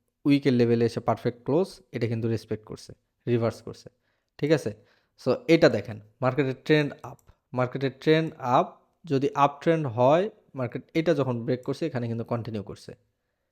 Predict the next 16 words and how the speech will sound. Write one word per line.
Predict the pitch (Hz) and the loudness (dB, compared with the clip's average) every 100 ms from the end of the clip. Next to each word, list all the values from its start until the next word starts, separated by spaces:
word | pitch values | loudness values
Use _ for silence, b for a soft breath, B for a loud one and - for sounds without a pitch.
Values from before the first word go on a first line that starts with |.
| _ _ _ - | _ _ _ 0
এই | 123 | 4
জায়গায় | 120 143 202 - | 4 4 0 0
কন্টিনিউ | 147 139 139 113 | 0 0 -2 -4
করছে। | 101 - 120 | -6 -4 0
কারণ | 139 139 - | 2 0 0
ট্রেন্ডের | 190 208 220 226 214 - | 4 4 6 6 4 0
সাইকোলজি | 147 - 160 151 139 - | -4 0 -2 -2 -6 -8
কি? | - - 131 | -14 -4 -4
আপ | - - | -2 -4
ট্রেন্ড | 165 156 143 | -4 -2 -4
মার্কেট | 139 180 185 - - _ _ 180 | -4 -8 -8 -14 -20 _ _ 2
উপরের | 180 214 185 | 4 6 6
দিকে | 165 160 | 4 4
কন্টিনিউ | 143 143 123 113 | 2 0 -2 -4
করবে, | 104 107 113 | -4 -2 6
বায়ার্স | 127 151 | 8 8